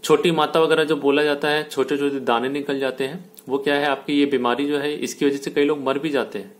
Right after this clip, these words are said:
ठीक है, तो ये जो है क्या हो गया है आपका, कंप्लीटली इस वैक्सीन के आने के बाद क्या हुआ है, निकाल दिया गया। अगला टारगेट पोलियो का है। ठीक है,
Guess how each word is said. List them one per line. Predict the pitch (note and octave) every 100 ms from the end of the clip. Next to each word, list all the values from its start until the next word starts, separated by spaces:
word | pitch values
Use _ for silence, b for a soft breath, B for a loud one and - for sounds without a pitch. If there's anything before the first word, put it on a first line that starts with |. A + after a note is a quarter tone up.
| -
ठीक | C#3
है, | F3 B B -
तो |
ये | D3 E3
जो | E3+
है | E3+
क्या | E3+
हो | D#3 D3+
गया | D#3
है | D3 D#3
आपका, | - B2+ - D3
कंप्लीटली | C3+ B2+ A#2+ C#3 C#3 D#3
इस | D3 C#3+
वैक्सीन | B2 A#2+ A2+ - D#3 D3
के | D#3
आने | C3 B2+
के | C3 C3
बाद | B2 -
क्या | A#2+
हुआ | B2+
है, | F3 F#3
निकाल | B2+ A#2+ A2
दिया | G2+ G2
गया। | G#2 - B B B B B
अगला | C3 B2+ D3
टारगेट | D#3 D3 C#3+ D#3+ -
पोलियो | C#3+ C#3 D#3
का | D#3 D#3+
है। | D#3 F3+ - -
ठीक | D3
है, | F3+